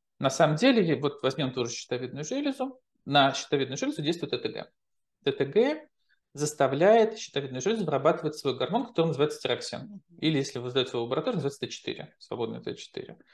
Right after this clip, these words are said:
Speaker 1: Свободный Т четыре выбрасывается в кровь, действует обратно на гипофиз, снижая выработку Т Т Г. Да?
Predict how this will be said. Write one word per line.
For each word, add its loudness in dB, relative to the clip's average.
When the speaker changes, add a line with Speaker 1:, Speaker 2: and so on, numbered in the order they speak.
Speaker 1:
Свободный 2
Т 4
четыре 2
выбрасывается 0
в -20
кровь, 0
действует 0
обратно 4
на -6
гипофиз, -4
снижая 4
выработку 4
Т -4
Т -4
Г. -10
Да? -2